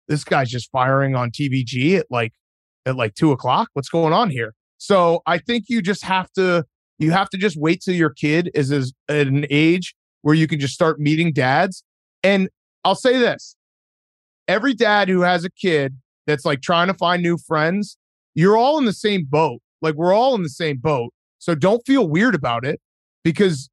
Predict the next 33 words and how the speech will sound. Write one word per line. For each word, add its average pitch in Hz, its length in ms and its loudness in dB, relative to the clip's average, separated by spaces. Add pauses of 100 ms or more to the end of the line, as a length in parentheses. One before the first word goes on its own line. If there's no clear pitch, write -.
(460)
I 151 120 2
think 247 240 0
most 214 280 2
dads 190 360 0
are 160 80 0
like, 156 280 0
"Yeah, 196 360 0 (100)
it'd 135 80 -8
be 185 100 -4
nice 180 320 0
if 175 200 -2 (520)
my 160 200 2
kid, 190 480 0 (100)
you 165 140 -2
know, 151 400 0 (380)
had 175 220 0
some, 165 540 -6
some 165 240 -6
friends 170 360 0
that 175 100 0
had 170 180 0
some 175 160 -6
cool 190 240 -4
parents, 208 460 -2
and 139 80 -4
we 135 100 -2
can 156 140 -6
just 139 180 -2
do 160 160 0
stuff 175 320 -2
together. 170 460 0
And 147 120 -2
then 156 300 0